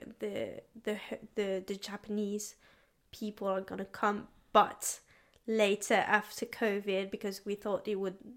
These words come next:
not last as much as we did, as it did,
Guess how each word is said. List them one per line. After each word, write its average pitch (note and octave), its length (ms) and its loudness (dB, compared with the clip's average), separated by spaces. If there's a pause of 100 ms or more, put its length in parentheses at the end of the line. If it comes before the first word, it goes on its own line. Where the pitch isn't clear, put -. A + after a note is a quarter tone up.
(140)
not G#3 340 -8 (180)
last G3 360 -6
as G3+ 200 -6
much - 240 -10
as - 220 -10
we F#3+ 100 -4
did, G3 300 -4 (100)
as G#3+ 180 -4
it F#3 200 -4
did, G3 280 -2